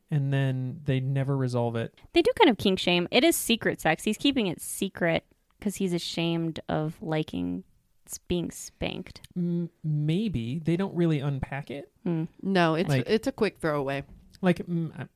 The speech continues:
Speaker 1: maybe, maybe he's got a production credit on, on that spanky V H S.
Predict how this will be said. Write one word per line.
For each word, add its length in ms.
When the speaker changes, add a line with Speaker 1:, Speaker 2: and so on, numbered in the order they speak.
Speaker 1:
maybe, 720
maybe 160
he's 140
got 120
a 60
production 480
credit 380
on, 480
on 140
that 180
spanky 600
V 300
H 180
S. 280